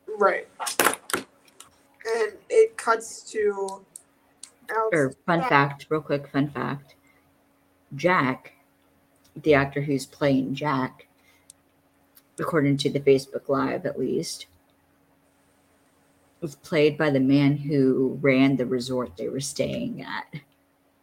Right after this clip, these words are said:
Speaker 1: Ooh. Can you imagine running something and then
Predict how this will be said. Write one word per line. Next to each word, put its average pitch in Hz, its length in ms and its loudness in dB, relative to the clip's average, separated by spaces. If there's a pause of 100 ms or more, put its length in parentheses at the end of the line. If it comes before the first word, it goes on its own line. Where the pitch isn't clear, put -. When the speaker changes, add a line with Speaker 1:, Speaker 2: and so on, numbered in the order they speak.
(400)
Speaker 1:
Ooh. 403 480 -2 (960)
Can 285 120 -10
you 403 260 0
imagine 254 440 2
running 214 380 -4
something 277 580 -12 (120)
and 226 120 -6
then 226 160 -6